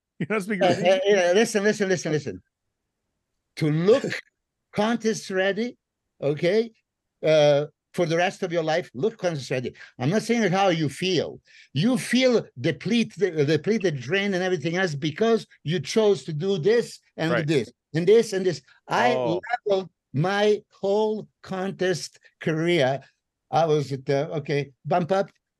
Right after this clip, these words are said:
Speaker 2: you know, change a little bit. I felt that, but being in shape is
Speaker 1: Yeah.
Speaker 2: what we are, uh, bodybuilders for. The only reason why b-, bodybuild-, yeah, I guarantee, when you are, when you were at your all-time best, you would wanna have that body right now.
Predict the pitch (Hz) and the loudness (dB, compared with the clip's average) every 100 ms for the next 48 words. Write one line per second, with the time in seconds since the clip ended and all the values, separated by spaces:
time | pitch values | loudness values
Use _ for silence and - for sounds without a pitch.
0 | _ - 160 151 - 185 143 175 131 104 | _ -2 0 0 -2 -2 -2 -2 -2 -6
1 | - _ - 156 151 185 175 135 135 143 | -12 _ -4 -2 0 0 0 -2 0 -2
2 | - _ _ _ 113 110 214 233 202 196 | -4 _ _ _ -8 0 2 2 0 -2
3 | 151 - 190 147 - _ _ _ _ 135 | -2 -2 0 -2 -6 _ _ _ _ -6
4 | 123 135 135 - 156 151 139 120 - 120 | -2 -2 -4 -6 -2 2 2 0 -8 -4
5 | 120 117 135 127 120 117 110 - 147 95 | -2 0 -2 -2 -2 -4 -6 -6 -4 -4
6 | - _ _ - - _ 127 208 254 233 | -6 _ _ -20 -20 _ 2 4 4 4
7 | 240 196 202 190 190 160 147 131 190 185 | 4 2 0 2 2 0 -4 -2 0 0
8 | 160 165 190 269 247 165 143 233 214 151 | 0 -4 -6 -4 -4 -4 0 2 2 0
9 | 202 104 - - - _ _ 151 196 220 | -2 -2 -10 -20 -20 _ _ 0 4 6
10 | 233 196 156 170 160 180 226 226 196 170 | 6 4 0 -4 -2 2 4 4 4 0
11 | 170 175 175 - _ - 220 220 208 175 | 2 2 2 -8 _ 0 2 2 0 0
12 | 175 208 208 _ - 180 170 180 170 170 | -2 -2 -6 _ -4 -2 0 0 0 0
13 | 156 160 151 160 147 147 156 | 0 -2 -2 -2 -2 -2 -2